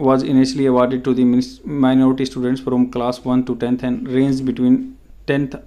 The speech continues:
one thousand to ten thousand seven hundred, एक हज़ार से, मतलब, दस हज़ार सात सौ तक की उनको स्कॉलरशिप दी जाती थी for each selected candidate, जो भी सिलेक्ट किया जाता था। Scheme has now been con-, discontinued,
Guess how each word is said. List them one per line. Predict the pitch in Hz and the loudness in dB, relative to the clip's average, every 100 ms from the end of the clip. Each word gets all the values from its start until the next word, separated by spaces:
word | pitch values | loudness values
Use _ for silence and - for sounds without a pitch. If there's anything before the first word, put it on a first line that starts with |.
| - | -6
one | 127 120 143 | -4 0 -2
thousand | 147 127 127 127 | 0 -2 0 -2
to | 143 151 | -2 -6
ten | 143 139 | -4 -4
thousand | 135 120 123 123 | -6 -4 -4 -4
seven | 120 117 | -4 -4
hundred, | 113 117 120 139 | -4 -8 -6 -4
एक | 135 | -2
हज़ार | 127 117 | -2 -2
से, | 117 123 | -4 -4
मतलब, | 127 127 123 | -2 -2 -4
दस | 127 | -6
हज़ार | 123 120 | -6 -6
सात | - 113 | -8 -8
सौ | 123 123 | -8 -8
तक | 123 - | -10 -12
की | 156 - - - - - | -14 -14 -20 -20 -14 -4
उनको | 127 147 | -2 -2
स्कॉलरशिप | 147 - 127 127 123 | -4 -2 -2 0 -2
दी | |
जाती | 123 120 117 | -2 -2 -4
थी | 127 165 - - - - | -6 -10 -12 -20 -20 -4
for | 131 135 - - 160 | 0 0 -4 -4 0
each | 156 135 - - - - | 2 0 -8 -12 -18 -4
selected | 143 123 135 127 | -2 -2 -2 -2
candidate, | 117 113 113 135 | -2 0 -2 -2
जो | 127 | -2
भी | 123 | -2
सिलेक्ट | 120 117 - | -4 -8 -4
किया | 120 | -2
जाता | 117 127 127 | -2 -6 -8
था। | 131 | -8
Scheme | - - 156 143 | -8 -2 -2 0
has | 131 127 131 | 0 2 2
now | 131 131 | 2 2
been | 135 131 | 0 2
con-, | 135 131 | -2 0
discontinued, | 131 - 117 117 113 | -2 -2 -2 -2 -2